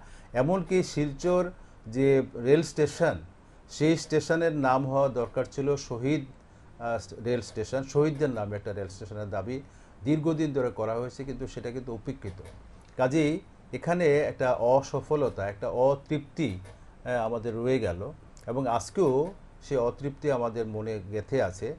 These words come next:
আহ, আসাম সরকার বা ভারত সরকার এই ব্যাপারে কোনো সদর্থক কোনো পদক্ষেপ নিচ্ছেন না, যে কারণে বাংলা ভাষাভাষী মানুষ বরাক উপ-, উপত্যকার একটা বৃহত্তর অঞ্চল,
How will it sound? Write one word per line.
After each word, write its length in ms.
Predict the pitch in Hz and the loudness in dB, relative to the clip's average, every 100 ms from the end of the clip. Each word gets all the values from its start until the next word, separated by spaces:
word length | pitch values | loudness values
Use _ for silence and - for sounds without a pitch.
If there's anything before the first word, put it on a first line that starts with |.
| - - - - | -14 -20 -20 -10
আহ, 80 | 104 | -4
আসাম 440 | 90 110 - 151 | -2 0 2 0
সরকার 600 | 147 139 131 147 151 156 | 2 0 2 4 6 4
বা 200 | 131 123 | 2 -2
ভারত 300 | 104 110 127 | 0 0 -2
সরকার 460 | - 147 139 98 95 - - - - | 0 -4 -2 -6 -6 -10 -20 -20 -6
এই 140 | 127 | -2
ব্যাপারে 380 | 135 139 139 139 | 0 0 2 0
কোনো 380 | 139 131 135 185 - - - | 0 -2 -4 -4 -10 -20 -20
সদর্থক 600 | - 120 139 156 - 165 | -4 0 2 0 -2 -6
কোনো 200 | 160 139 135 | -4 -6 -4
পদক্ষেপ 420 | 120 117 - 123 | -4 -6 -8 -8
নিচ্ছেন 440 | 110 110 - 120 | -8 -10 -8 -6
না, 300 | 107 107 98 85 - - - - - | -4 -2 -2 -4 -16 -20 -20 -18 -6
যে 180 | 95 135 | -2 2
কারণে 540 | 165 175 143 104 131 170 - - - | 4 2 2 -2 -4 -8 -20 -20 -10
বাংলা 500 | 90 113 135 151 165 | -2 0 2 2 2
ভাষাভাষী 540 | 143 139 156 147 147 | 2 -2 -2 -2 -2
মানুষ 420 | 117 101 117 101 104 | -2 -2 -2 -6 -2
বরাক 280 | 110 139 143 | 2 2 0
উপ-, 340 | - 135 - 143 | -4 -12 -10 -10
উপত্যকার 600 | 135 147 143 143 143 139 | -6 -6 -4 -2 0 -2
একটা 180 | 135 | -2
বৃহত্তর 580 | 127 107 156 175 - 160 | -4 -2 -4 -4 -6 -2
অঞ্চল, 460 | 139 113 101 131 | 0 0 -2 -2